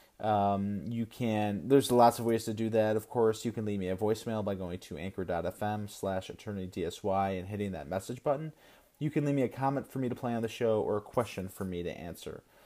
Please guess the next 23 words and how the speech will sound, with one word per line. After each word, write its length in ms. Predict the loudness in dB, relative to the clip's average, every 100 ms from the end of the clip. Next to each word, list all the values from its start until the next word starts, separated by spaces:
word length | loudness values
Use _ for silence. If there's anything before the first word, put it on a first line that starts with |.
| -20 _ -8
You 100 | -2
can 140 | 0
also 240 | 0 0
leave 180 | -2 -2
me 140 | -2 -4
a 40 |
comment 380 | -4 -4 -2 -2
or 60 |
question 420 | -4 -2 -2 -4 -6
on 180 | -6 -4
social 320 | -2 -2 -2
media. 420 | -4 0 0 -2
I'm 140 | -4 -8
on 80 | -8
Twitter, 320 | -4 -4 -2
Instagram, 480 | -8 -8 -8 -6 -4
and 200 | -6 -2
Facebook 440 | -2 0 -4 -4 0
at 160 | 2
Attorney 340 | 2 -2 -6 -4
D 180 | 0
S 200 | -2 0
Y. 260 | -2 0 -2